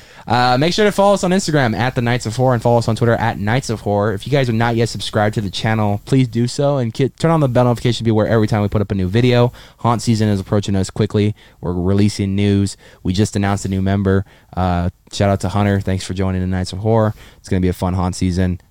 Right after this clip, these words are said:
Uh, thank you, Jay, for all you do. Thanks for Story Films. Thanks for just being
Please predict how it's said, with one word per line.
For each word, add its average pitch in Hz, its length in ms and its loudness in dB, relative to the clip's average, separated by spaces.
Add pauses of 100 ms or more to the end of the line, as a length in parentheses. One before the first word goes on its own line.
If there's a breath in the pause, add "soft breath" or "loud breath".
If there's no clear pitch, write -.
(100)
Uh, 90 220 0
thank 107 260 -4
you, 104 100 4
Jay, 104 280 0
for 90 160 -2
all 98 120 2
you 98 160 2
do. 98 560 -2
Thanks 101 160 -4
for 95 100 -8
Story 92 300 -4
Films. 92 480 -4
Thanks 95 300 -8
for 92 340 -4
just 92 420 -8
being 98 480 -2